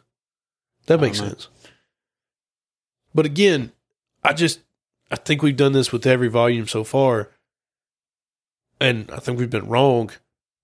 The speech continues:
Speaker 1: What do you see is about to happen in the story?
Speaker 2: I, I
Speaker 1: Like,
Speaker 2: stopped,
Speaker 1: each time,
Speaker 2: I've stopped
Speaker 1: each
Speaker 2: trying to
Speaker 1: time, I'm
Speaker 2: guess.
Speaker 1: just like,
Speaker 2: I tell you what's gonna happen. I'm gonna have a good fucking time.
Speaker 1: Fuck yeah.
Speaker 2: I mean, that,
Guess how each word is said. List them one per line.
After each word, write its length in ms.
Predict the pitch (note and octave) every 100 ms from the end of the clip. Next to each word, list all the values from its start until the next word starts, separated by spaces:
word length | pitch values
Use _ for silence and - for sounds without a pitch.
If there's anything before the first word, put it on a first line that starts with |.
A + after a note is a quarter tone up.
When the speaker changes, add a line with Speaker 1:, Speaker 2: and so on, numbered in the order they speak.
| _
Speaker 1:
What 220 | - D#3+ E3
do 80 |
you 240 | D3+ E3 F#3+
see 200 | - B2+
is 100 | A2+
about 220 | A2+ G#2
to 80 | -
happen 380 | - B2+ - D3 _ - -
in 140 | - A#2+
the 60 |
story? 440 | A2 C3+ A2 G2+ - _ _ _ -
Speaker 2:
I, 160 | - B2+ - - -
I 180 | E3 D3
Speaker 1:
Like, 120 | G3+ F#3
Speaker 2:
stopped, 120 | D#3+
Speaker 1:
each 140 | -
time, 320 | - B3+ G#3+ C#3
Speaker 2:
I've 160 | E3 F3+
stopped 220 | B3+ G#3+
Speaker 1:
each 40 | -
Speaker 2:
trying 180 | G#3 F#3+
to 40 |
Speaker 1:
time, 140 | B3
I'm 60 | G#3
Speaker 2:
guess. 120 | G#3
Speaker 1:
just 160 | A#3 A#3
like, 360 | G#3+ F3+ - - - - _ - - _ -
Speaker 2:
I 160 | D3+ G3
tell 180 | - E3
you 80 |
what's 120 | C3 A#2
gonna 140 | A#2
happen. 220 | A#2+ C#3
I'm 80 | C#3
gonna 120 | E3+
have 80 | D3+
a 40 | C3
good 140 | C#3+
fucking 260 | D#3 C#3+ B2
time. 300 | D3 C3 G#2+
Speaker 1:
Fuck 340 | - C#4+ -
yeah. 300 | B3+ D4+ C#4+
Speaker 2:
I 60 | C#3+
mean, 260 | D3+ D#3 D3+
that, 280 | D#3+ F3+